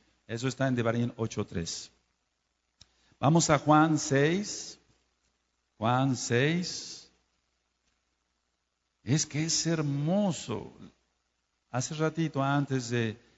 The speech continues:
entregar Shabbat, yo estaba aquí adorando en el altar. Al ver su nombre precioso, digo,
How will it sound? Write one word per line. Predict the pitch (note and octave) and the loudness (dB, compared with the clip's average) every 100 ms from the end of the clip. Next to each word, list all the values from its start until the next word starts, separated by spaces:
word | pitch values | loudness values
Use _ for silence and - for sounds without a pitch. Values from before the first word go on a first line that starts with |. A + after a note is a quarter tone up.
| _ - | _ -8
entregar | A#2+ A#2 A#2+ A#2+ B2+ | -6 -4 -2 0 0
Shabbat, | - A#2 A2 A#2+ A#2 A#2+ | 0 -2 0 0 -2 -4
yo | |
estaba | A#2+ - B2 A#2 A2+ | -8 -8 -8 -6 -8
aquí | G#2+ A#2 | -8 -8
adorando | A#2 A2+ A#2 A#2 A2+ | -8 -6 -8 -6 -8
en | A2+ | -6
el | A2 | -4
altar. | A2 G#2+ - A#2+ A#2+ | -4 -4 -4 -2 -2
Al | A#2 | -2
ver | C3 C#3 | -2 -2
su | C3 | 0
nombre | A#2+ C3+ C#3 B2 | 2 2 2 0
precioso, | A2+ A2+ A2 B2+ B2 B2 | -2 -6 -6 -6 -6 -4
digo, | B2 | -6